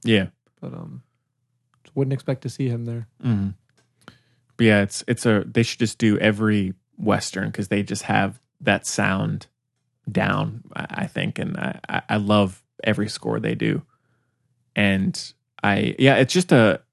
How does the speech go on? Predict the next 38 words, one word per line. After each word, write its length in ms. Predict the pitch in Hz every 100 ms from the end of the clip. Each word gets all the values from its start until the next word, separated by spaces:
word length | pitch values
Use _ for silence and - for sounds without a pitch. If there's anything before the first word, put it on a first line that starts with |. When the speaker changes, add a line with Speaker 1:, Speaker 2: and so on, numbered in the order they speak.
| -
Speaker 1:
like, 260 | 120 131 _
s-, 240 | - - - -
uh, 180 | 113 90 -
kind 180 | - 131
of 120 | 110 -
opposite 500 | 117 - 110 120 107
of 220 | 104 - _
Sicario. 800 | - - 113 - 107 110 107 101 -
It's 260 | 107 - - _ _ _ -
a 80 |
lot, 300 | 104 107 110
there's 160 | 123 107
a 60 | 104
lot 240 | 107 104
of 120 | 98
comedy 580 | - 104 101 107 113 117 _
to 200 | - 127
it. 100 | 127 - _ _ _
Uh, 260 | - 101 67 - _ _ _ _ _ _ _ _ _ _ -
and 420 | 104 98 95 95 120
although 240 | 120 117
there 180 | 107 113
are 220 | 110 110
still 280 | - 123 104
some 220 | - 107
serious 460 | - 117 113 110 107
moments 360 | 107 107 -
for 140 | - 120
sure, 500 | - 110 107 107 95
I, 200 | 104 101
I 80 | 110
do 140 | 123
like 220 | 113 107 -
the 100 | -
opening 500 | 110 110 104 98 101 _ _ _ _ _ _ _ _ _ _
sequence 480 | - - 120 113 101
of 100 | 101
them 320 | 104 101 98